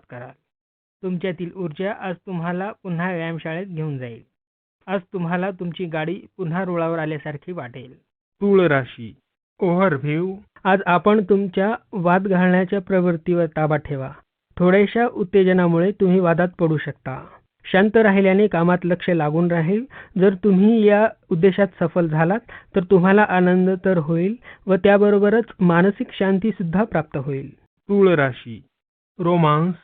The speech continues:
Speaker 1: तुम्ही अविवाहित असाल आणि जोडीदाराबरोबर डेटिंगला गेला असाल आणि तुम्हाला काही अडचणींचा सामना करावा लागला असेल, तुमचे जोडीदाराबरोबर गैरसमज झाले असतील,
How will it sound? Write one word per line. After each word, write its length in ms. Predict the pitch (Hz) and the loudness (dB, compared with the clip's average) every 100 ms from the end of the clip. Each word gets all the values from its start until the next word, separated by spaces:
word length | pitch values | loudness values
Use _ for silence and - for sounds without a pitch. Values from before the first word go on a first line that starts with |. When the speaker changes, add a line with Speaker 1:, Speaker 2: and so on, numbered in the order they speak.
| _ _ - | _ _ -6
Speaker 1:
तुम्ही 180 | 208 240 220 | -4 -4 -4
अविवाहित 540 | 196 190 175 175 180 | -2 -2 -2 -4 -8
असाल 340 | 170 - 196 | -10 -10 -12
आणि 240 | 240 190 202 | -8 -8 -8
जोडीदाराबरोबर 800 | 160 175 190 196 202 196 196 208 | -6 -6 -6 -6 -8 -8 -10 -10
डेटिंगला 440 | 175 175 160 147 | -10 -10 -10 -10
गेला 260 | 143 135 139 | -12 -12 -14
असाल 380 | 135 - 160 240 _ - _ | -16 -16 -16 -16 _ -20 _
आणि 180 | 175 196 190 | -6 -4 -4
तुम्हाला 300 | 180 190 214 | -4 -4 -6
काही 240 | 208 185 | -8 -10
अडचणींचा 640 | 185 160 - 180 165 170 | -8 -10 -10 -8 -8 -10
सामना 320 | 160 156 151 147 | -14 -12 -12 -12
करावा 320 | 147 143 143 | -14 -12 -12
लागला 320 | 139 139 139 | -14 -14 -14
असेल, 320 | 135 - 165 - _ _ _ _ 190 | -16 -18 -20 -20 _ _ _ _ -14
तुमचे 220 | 175 202 | -10 -10
जोडीदाराबरोबर 920 | 175 180 185 190 185 175 175 175 190 | -8 -8 -8 -8 -8 -10 -10 -10 -12
गैरसमज 540 | 165 170 160 156 156 147 | -12 -12 -12 -12 -12 -12
झाले 240 | 143 143 | -14 -14
असतील, 380 | 139 - - 196 | -16 -20 -20 -20